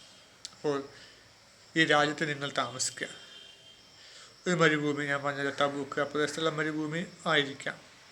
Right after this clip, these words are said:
ഇസ്രായേലിലേക്ക് കൊണ്ടുപോയി തീരെ, കാരണം അവരെ സംസ്കരിച്ച് കഴിഞ്ഞാൽ മാത്രമേ അവിടെ കൊണ്ടുപോകാൻ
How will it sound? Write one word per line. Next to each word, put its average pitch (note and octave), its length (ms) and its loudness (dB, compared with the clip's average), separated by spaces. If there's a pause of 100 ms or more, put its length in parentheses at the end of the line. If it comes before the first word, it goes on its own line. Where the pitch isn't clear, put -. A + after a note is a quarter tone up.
(1300)
ഇസ്രായേലിലേക്ക് D#3+ 640 4
കൊണ്ടുപോയി C#3+ 560 0
തീരെ, C#3 220 0
കാരണം C#3+ 240 2
അവരെ D3+ 140 2
സംസ്കരിച്ച് D3 520 -4
കഴിഞ്ഞാൽ D3 260 2
മാത്രമേ C#3 340 -6
അവിടെ C#3 140 -8
കൊണ്ടുപോകാൻ C3+ 420 -8